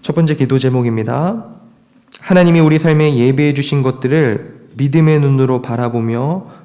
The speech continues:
평안함 가운데 살게 하옵소서.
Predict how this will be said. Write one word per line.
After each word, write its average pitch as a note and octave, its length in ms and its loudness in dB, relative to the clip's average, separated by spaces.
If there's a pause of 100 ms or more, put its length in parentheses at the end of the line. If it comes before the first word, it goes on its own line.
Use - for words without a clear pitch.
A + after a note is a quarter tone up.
(120)
평안함 D#3+ 520 0
가운데 C3+ 680 -4
살게 C3 600 -6
하옵소서. B2 760 -10